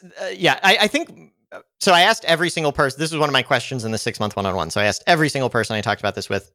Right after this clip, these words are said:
It was about fifty fifty in favor and against. But the people who were against it were like, "I don't really care, but I trust you," you know? And the people who were in favor of it were like, "I trust you, but every company should do this, and we are supposed to be setting an example."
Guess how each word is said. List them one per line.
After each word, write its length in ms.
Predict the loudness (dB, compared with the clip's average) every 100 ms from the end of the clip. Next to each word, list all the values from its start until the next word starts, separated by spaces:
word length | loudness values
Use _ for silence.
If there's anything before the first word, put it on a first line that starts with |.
| _
It 40 | 0
was 100 | 4
about 280 | 4 2 2
fifty 280 | -2 -2
fifty 360 | -2 -2 -2 -6
in 100 | -4
favor 300 | -2 0 0
and 100 | -2
against. 440 | -2 -4 -4 -14 -18 _ -4
But 60 |
the 100 | 0
people 160 | 2 2
who 60 | 2
were 100 | 2
against 340 | 0 -4 -6
it 80 | -4
were 100 | 0
like, 260 | 0 0 _ _ 2
"I 80 | 4
don't 100 | 4
really 220 | 2 0
care, 380 | 0 0 0 0
but 140 | 0
I 100 | 0
trust 340 | -2 -4 -4
you," 80 | -12 -18 _ _ _ -4
you 80 | -2
know? 200 | 0 -4 _ _ _ -2
And 100 | 0
the 60 |
people 240 | 2 2 2
who 80 |
were 140 | 4 2
in 80 | 2
favor 300 | 0 0 -2
of 60 |
it 80 | -4
were 100 | 0
like, 180 | 0 0
"I 120 | 0 0
trust 360 | 2 0 0
you, 240 | -4 -4 -6 _ _
but 380 | 0 4 4 4
every 260 | 0 2 0
company 360 | -2 -4 -2
should 180 | -2 0
do 140 | 0 2
this, 340 | 2 0 -6
and 160 | -6 -4
we 540 | 0 2 2 2 0 -2
are 80 | -2
supposed 380 | 0 0 0 -2
to 60 |
be 320 | -6 -4 -2 -2
setting 300 | -2 -2 -2
an 60 |
example." 680 | -4 -2 -2 -2 -2 -2 -6